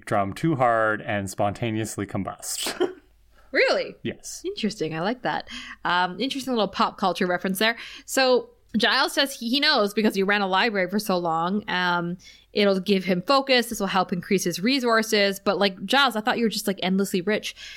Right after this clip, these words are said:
Speaker 2: And he says, "It'll prevent you lot from trampling around my flat at all hours." And then he says there might even be a space in the back for a gym or for Buffy to train.
Speaker 1: So this is a ridiculously quick turnaround for probate and everything, right? It's been, like, even if it's been a couple of days, <laughs> like,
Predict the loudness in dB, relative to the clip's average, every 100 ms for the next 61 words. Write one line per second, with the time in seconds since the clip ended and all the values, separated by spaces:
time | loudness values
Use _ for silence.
0 | -16 -4 0 4 2 4 4 2 2 2
1 | 2 4 4 2 2 4 4 4 2 -2
2 | 0 0 0 0 2 2 0 -2 0 2
3 | 2 0 0 0 0 0 -2 -4 -16 -18
4 | -18 -16 -4 0 0 2 2 2 0 0
5 | 2 4 4 2 2 4 4 4 0 -2
6 | 0 0 2 2 0 0 0 0 -2 -2
7 | -4 -4 -8 -4 -2 -2 -4 -4 -6 -6
8 | -6 -4 -6 -4 -4 -4 -4 -6 -6 -8
9 | -12 -10 -2 0 0 -4 -2 0 0 0
10 | 4 4 4 2 0 2 2 2 0 -2
11 | -2 -2 -2 0 2 2 0 -2 -4 0
12 | 0 2 0 0 -2 -2 -4 -2 0 0
13 | 0 -6 -2 0 2 0 2 0 0 0
14 | -2 0 0 0 -2 0 -4 -2 -2 -2
15 | -6 -8 -2 -2 -2 -8 -12